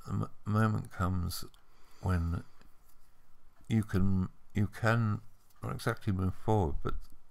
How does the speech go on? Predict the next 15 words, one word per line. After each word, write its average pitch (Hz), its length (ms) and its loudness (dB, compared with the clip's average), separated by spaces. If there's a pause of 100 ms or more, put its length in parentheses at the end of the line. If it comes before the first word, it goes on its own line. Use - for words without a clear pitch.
(1500)
accept - 640 0
that - 140 0 (160)
you, 107 180 2 (720)
y-, - 100 -4 (180)
you've 104 220 4
made 110 540 6 (260)
what 98 240 2
you've 90 200 -2
become 90 360 2
or 92 140 2
what 92 160 0
you - 100 -4
think - 380 0
you 95 140 -2
are 95 260 -2